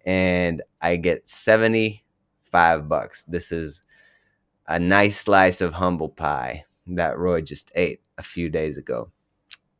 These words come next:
So I'm going through this shit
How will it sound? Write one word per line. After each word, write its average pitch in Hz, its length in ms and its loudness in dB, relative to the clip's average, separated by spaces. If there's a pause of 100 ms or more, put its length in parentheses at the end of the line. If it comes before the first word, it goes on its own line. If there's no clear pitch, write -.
(120)
So 92 560 4 (1300)
I'm 110 220 6
going 92 580 6 (240)
through 104 240 2
this 80 180 -4
shit - 440 -6